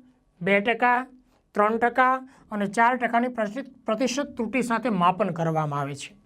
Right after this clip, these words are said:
તો પી રાશિની ગણતરી માટેનું આ સૂત્ર છે. આ સૂત્ર મુજબ ગણતરી કરવામાં આવે છે. તો પીમાં કેટલા ટકા ત્રુટી ઉદ્ભવશે?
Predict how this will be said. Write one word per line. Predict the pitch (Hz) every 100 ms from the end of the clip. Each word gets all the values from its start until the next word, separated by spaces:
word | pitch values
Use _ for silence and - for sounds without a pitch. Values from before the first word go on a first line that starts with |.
| _ _ _ _ - - -
તો | 254
પી | - 285 302
રાશિની | 277 269 302
ગણતરી | 220 226 254 269
માટેનું | 247 240 247 240
આ |
સૂત્ર | 214 214 202 147
છે. | - 160 - - - - - -
આ | 226
સૂત્ર | 226 233 214
મુજબ | 202 208 311 302 - - - 208
ગણતરી | 214 202 175
કરવામાં | 165 175 156 151 139
આવે | 135
છે. | 143 - - _ _ _ - - - _
તો | 311
પીમાં | 302 254 294 339
કેટલા | 349 339
ટકા | 302 269 226
ત્રુટી | 208 202 180
ઉદ્ભવશે? | 170 139 151 135 -